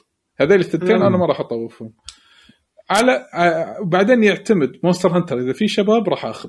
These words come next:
Speaker 1: ما في شباب أنطر البي سي اللي ما أعلنوا عنه للحين إنه في نسخة بي سي. آه،
Speaker 2: مم.
Speaker 1: بوكيمون سناب إذا سمعت عنها كلام حلو راح أخذه،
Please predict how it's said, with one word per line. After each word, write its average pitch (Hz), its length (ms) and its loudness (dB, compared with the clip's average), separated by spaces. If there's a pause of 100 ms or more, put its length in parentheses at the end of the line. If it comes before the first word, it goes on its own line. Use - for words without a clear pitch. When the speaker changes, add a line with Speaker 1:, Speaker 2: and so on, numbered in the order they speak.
(120)
Speaker 1:
ما 160 120 -2
في - 120 -2
شباب 185 300 2
أنطر 160 260 -4
البي 123 220 -6
سي 233 460 -6
اللي 131 180 -6
ما 143 100 -2
أعلنوا 139 320 -2
عنه 131 220 -6
للحين 127 400 -6
إنه 117 120 -10
في - 120 -10
نسخة 120 360 -12
بي 123 100 -10
سي. 269 240 -10 (600)
آه، 160 480 -2
Speaker 2:
مم. 165 60 -6
Speaker 1:
بوكيمون 220 380 0
سناب 247 360 0 (220)
إذا 180 160 4
سمعت 220 420 -2
عنها 208 180 0
كلام 202 280 0
حلو 240 200 0
راح 147 180 -2
أخذه، - 280 -14